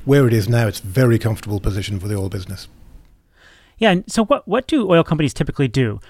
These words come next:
Speaker 2: Prices rise, profits rise. What do they do when they see higher earnings? How do they reinvest those dollars?
Speaker 1: Well, there's obviously a range of things that can happen. You can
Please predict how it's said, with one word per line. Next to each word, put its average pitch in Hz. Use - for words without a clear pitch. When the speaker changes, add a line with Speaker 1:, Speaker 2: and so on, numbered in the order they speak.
Speaker 2:
Prices 190
rise, 165
profits 139
rise. 120
What 180
do 277
they 277
do 151
when 135
they 127
see 160
higher 127
earnings? 131
How -
do 190
they 185
reinvest 127
those 113
dollars? -
Speaker 1:
Well, 131
there's 147
obviously 123
a 143
range 139
of 113
things 120
that 113
can 143
happen. 135
You 131
can 104